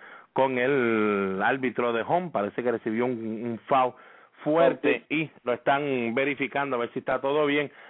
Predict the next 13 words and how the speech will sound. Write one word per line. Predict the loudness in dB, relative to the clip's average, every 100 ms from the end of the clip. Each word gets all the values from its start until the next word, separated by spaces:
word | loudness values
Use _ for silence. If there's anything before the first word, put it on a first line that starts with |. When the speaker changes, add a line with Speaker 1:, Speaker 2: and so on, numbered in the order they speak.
| -20 0
Speaker 1:
Palillo, | 2 4 2
pero | 2 4
la | 2
cuestión | 0 -2 -2
aquí | -2 -2 0
es | -2
si | -2
el | -4
equipo | -4 -4 0
de | 0
los | 0 0
Dodgers | -2 0 0
logra | 2 2 0